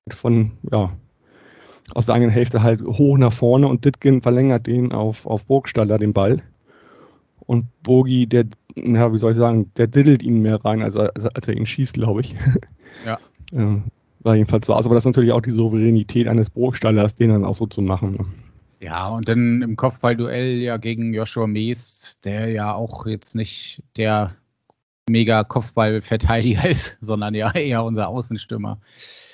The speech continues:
Speaker 2: Äh, ja, war dann natürlich da auch unterlegen und dann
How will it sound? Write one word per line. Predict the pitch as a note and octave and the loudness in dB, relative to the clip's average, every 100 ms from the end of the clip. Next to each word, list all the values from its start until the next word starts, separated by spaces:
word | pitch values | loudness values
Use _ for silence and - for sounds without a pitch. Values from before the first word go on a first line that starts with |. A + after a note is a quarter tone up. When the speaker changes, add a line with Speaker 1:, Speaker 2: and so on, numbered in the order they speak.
| _ _ | _ _
Speaker 2:
Äh, | A2 G#2 G2 F2 - _ | -4 0 0 -2 -6 _
ja, | F#2 F2 E2+ - | -6 -4 -6 -8
war | - F#2 | -4 -2
dann | F#2+ | 0
natürlich | F#2+ F#2 G2 F#2 | -4 -4 -6 -4
da | F#2+ | -4
auch | G2 G2+ | -2 -6
unterlegen | A2+ G2+ F#2+ F#2+ F#2+ F2+ | -4 -2 -2 -4 -4 -6
und | E2 | -8
dann | F2 E2 E2+ | -10 -10 -12